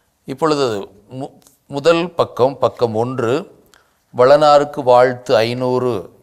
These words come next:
என்று ஆரம்பித்து அந்த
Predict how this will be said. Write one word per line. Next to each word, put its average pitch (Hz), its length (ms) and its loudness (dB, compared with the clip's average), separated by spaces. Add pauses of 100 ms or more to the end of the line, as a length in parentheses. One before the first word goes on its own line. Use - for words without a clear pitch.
(400)
என்று 110 240 -6
ஆரம்பித்து 110 720 -2 (760)
அந்த 110 580 -2